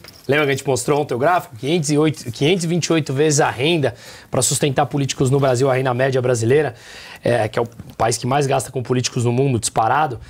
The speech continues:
É, cada vez mais eu me via à margem, não podendo fazer absolutamente nada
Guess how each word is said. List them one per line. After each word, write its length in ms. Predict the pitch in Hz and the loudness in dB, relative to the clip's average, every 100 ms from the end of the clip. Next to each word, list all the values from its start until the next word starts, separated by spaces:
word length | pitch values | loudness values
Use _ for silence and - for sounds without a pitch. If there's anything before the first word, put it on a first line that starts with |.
| - - - - | -20 -20 -14 -2
É, 220 | 151 160 | 0 0
cada 340 | - 269 311 | -2 -2 0
vez 260 | 185 294 233 | 2 2 0
mais 640 | 180 220 240 160 127 - - | 2 2 2 0 0 -2 2
eu 180 | 175 190 | 6 6
me 160 | 196 | 4
via 680 | 175 131 202 220 170 113 98 - - | 2 2 2 4 2 2 -2 -6 -2
à 200 | 185 175 | 0 0
margem, 720 | 151 185 208 170 107 104 87 - - - | 0 0 2 0 -2 -8 -14 -20 -20 -6
não 300 | - 175 302 | 0 4 4
podendo 500 | 381 262 208 202 190 | 2 2 4 4 2
fazer 460 | 165 170 147 143 147 | 0 2 2 2 2
absolutamente 1000 | 233 320 - 233 214 208 180 175 185 - | 2 0 -2 2 2 2 0 0 -2 -2
nada 500 | 127 147 196 156 101 | 0 2 2 0 -6